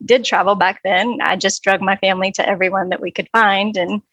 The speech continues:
just thought, you know, I would love if we had one of these here. So my dream wasn't really to start one. It was to have one in our town. But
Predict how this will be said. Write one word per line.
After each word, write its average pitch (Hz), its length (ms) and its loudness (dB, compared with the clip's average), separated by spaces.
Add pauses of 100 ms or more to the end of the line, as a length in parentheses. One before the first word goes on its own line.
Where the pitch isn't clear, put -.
(600)
just - 160 -6
thought, 220 360 2
you 254 140 2
know, 226 180 6
I 220 80 2
would 220 140 0
love 254 160 4
if 294 140 -2
we 285 100 4
had 277 180 0
one 285 160 4
of 277 100 2
these 269 200 -2
here. 269 320 4
So 196 160 -2
my 196 120 2
dream 254 260 4
wasn't 240 280 2
really 226 300 2
to 214 160 -8
start 208 400 0
one. 285 320 2
It - 160 -4
was 208 280 -2
to 208 260 0
have 208 340 2
one 240 220 2
in 220 120 0
our 208 120 2
town. 208 440 2 (200)
But 196 240 2